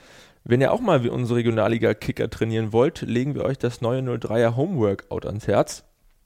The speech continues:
Dieses ist in Kooperation mit unserem Partner Day Night Sports Potsdam entstanden und ab sofort auf unserer Facebook-Seite abrufbar.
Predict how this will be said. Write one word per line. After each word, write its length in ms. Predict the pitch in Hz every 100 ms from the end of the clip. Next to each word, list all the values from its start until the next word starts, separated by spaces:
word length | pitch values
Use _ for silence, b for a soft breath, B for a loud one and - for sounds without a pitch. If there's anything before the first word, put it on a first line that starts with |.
| -
Dieses 360 | 123 127 175 165
ist 140 | 147
in 60 | 139
Kooperation 680 | - 127 127 123 120 131
mit 100 | 127
unserem 240 | 117 113 110
Partner 340 | 127 120 -
Day 180 | 113 101
Night 200 | 113 113
Sports 400 | - - - -
Potsdam 420 | - 147 - 175
entstanden 480 | 165 - 143 143 156 - B B
und 120 | - -
ab 160 | 117
sofort 340 | - - 110 110
auf 140 | -
unserer 240 | 110 101
Facebook-Seite 760 | 110 - 120 - - - 101 -
abrufbar. 540 | - - - - -